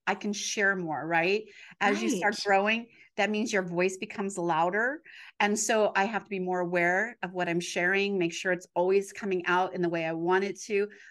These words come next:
Speaker 1: But I love that we all have platforms, right? We're all influencing someone. Um, you're influencing, um, people who are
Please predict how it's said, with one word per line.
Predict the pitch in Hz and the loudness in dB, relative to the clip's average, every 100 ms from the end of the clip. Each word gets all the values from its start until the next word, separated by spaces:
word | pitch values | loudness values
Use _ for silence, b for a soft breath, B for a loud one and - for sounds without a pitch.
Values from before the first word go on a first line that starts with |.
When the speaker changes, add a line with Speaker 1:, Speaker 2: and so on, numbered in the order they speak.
| _ | _
Speaker 1:
But | 220 | 0
I | 214 | 2
love | 214 214 226 | 2 0 0
that | 233 196 | -2 -2
we | 196 175 | -4 -4
all | 170 196 | -2 -2
have | 208 196 - | -2 -8 -4
platforms, | 202 170 - 180 180 | -2 -2 -4 -4 0
right? | 180 180 | 0 2
We're | 185 180 | -2 0
all | 190 220 | 2 2
influencing | 226 202 202 185 196 185 | -2 -6 -4 -4 -4 -6
someone. | 180 180 170 160 156 - b b b | 0 0 0 -2 -6 -10 b b b
Um, | 190 185 | -2 0
you're | 185 208 214 | 2 4 4
influencing, | 202 202 175 175 175 165 | 0 0 0 0 0 -2
um, | 165 | -2
people | 175 226 233 | -4 -6 -6
who | 226 | -2
are | 214 | 0